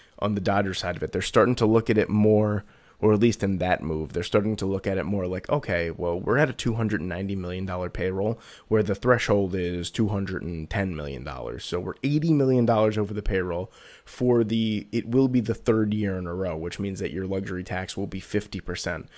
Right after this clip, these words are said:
So you will be paying," let me do some quick math here,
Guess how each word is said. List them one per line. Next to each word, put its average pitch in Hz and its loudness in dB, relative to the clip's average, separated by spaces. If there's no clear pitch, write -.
So - -4
you 104 2
will 131 4
be 117 0
paying," 95 -2
let - -12
me 104 -4
do 104 -2
some 117 -4
quick 123 -4
math 92 -2
here, 98 -4